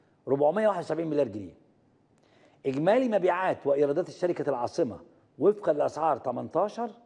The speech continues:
تسعمية واحد وأربعين مليار جنيه. فإذا قارنا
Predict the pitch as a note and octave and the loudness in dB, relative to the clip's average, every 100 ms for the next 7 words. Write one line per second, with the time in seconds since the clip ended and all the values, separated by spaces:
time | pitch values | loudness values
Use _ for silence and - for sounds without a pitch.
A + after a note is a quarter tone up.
0 | _ _ _ _ _ _ _ - - C3+ | _ _ _ _ _ _ _ -12 -4 0
1 | F#3 D#3+ C#3+ B2+ C#3 A#2 G#2+ F#2+ E2 _ | 0 0 0 -2 -4 -4 -6 -10 -18 _
2 | _ _ _ _ _ _ - E3 G#3+ F#3 | _ _ _ _ _ _ 0 4 6 6
3 | G3+ - F#3+ G#3+ E3+ A#2 F#2+ | 2 2 0 2 -2 -6 -10